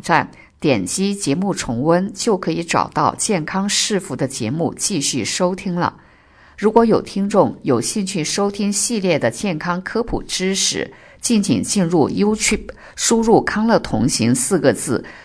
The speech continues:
就能试听到由我录制的健康知识短视频了。各位听众，盐不仅是我们一日三餐都离不开的调味品，同时它也为我们人体提供了不可或缺的营养素，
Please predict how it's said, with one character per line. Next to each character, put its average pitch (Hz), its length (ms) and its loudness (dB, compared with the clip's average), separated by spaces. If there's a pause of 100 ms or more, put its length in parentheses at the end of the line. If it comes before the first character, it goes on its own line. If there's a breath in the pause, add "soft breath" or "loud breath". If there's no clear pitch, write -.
就 240 180 4
能 160 240 4
试 - 280 2
听 190 240 2
到 185 200 6
由 143 180 2
我 170 200 6
录 190 260 0
制 170 280 0
的 143 260 0
健 196 280 2
康 185 220 -2
知 220 280 -4
识 160 180 0
短 - 320 -2
视 - 260 -2
频 - 200 -6
了。 117 260 -2 (340)
各 226 120 4
位 175 140 4
听 208 200 -2
众， 196 300 2 (260 soft breath)
盐 165 260 6
不 226 220 2
仅 139 220 4
是 - 180 2
我 156 160 6
们 139 260 4
一 151 160 -2
日 208 240 2
三 208 300 2
餐 202 260 2
都 214 140 0
离 147 160 2
不 185 160 2
开 202 280 0
的 190 160 2
调 131 260 2
味 190 240 4
品， - 440 -4 (220)
同 175 240 2
时 147 360 2
它 - 300 -4
也 185 220 0
为 185 160 6
我 123 140 4
们 120 180 2
人 127 240 2
体 165 240 -2
提 127 220 -2
供 202 180 0
了 175 100 4
不 214 240 -2
可 - 160 0
或 196 320 4
缺 - 320 -2
的 190 140 0
营 120 220 -2
养 139 220 -2
素， - 360 0